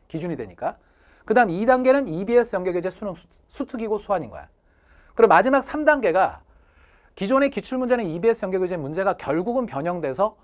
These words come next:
우리가 치르게 될 육 평, 구 평 수능 시험 문제가 되는 거니까 다양한 변형 문제들을 활용을 해보는 거지. 한종철의 문제도 활용하고 그리고 메가스터디에 있는 백호 쌤의 또는 박재양 쌤의, 김인석 선생님의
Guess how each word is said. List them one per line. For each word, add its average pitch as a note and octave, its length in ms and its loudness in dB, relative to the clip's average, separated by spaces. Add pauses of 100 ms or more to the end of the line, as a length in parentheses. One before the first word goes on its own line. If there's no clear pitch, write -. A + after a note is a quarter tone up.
(160)
우리가 D#3+ 320 -2
치르게 G#3+ 340 -4
될 F3+ 160 0
육 C3 120 -12
평, D#3+ 160 -8
구 C#3+ 100 -12
평 F3+ 140 -12
수능 G#3 260 -10
시험 F#3 220 -8
문제가 C3+ 240 -8
되는 B2 180 -12
거니까 A2 460 -8 (400)
다양한 G#3+ 500 2
변형 E3 420 -2
문제들을 D#3+ 680 -2 (240)
활용을 F#3+ 380 -4
해보는 D#3+ 200 -6
거지. G#2+ 300 -20 (1200)
한종철의 C#4 640 0
문제도 G3+ 300 0
활용하고 G#3 640 2 (1120)
그리고 G3+ 180 4
메가스터디에 A#3+ 640 2
있는 G3+ 200 -4
백호 G#3+ 260 -2
쌤의 G3+ 480 -4 (180)
또는 D#3+ 220 2
박재양 A3+ 400 0
쌤의, G#3 340 -4
김인석 G#3 380 -6
선생님의 G3 480 -8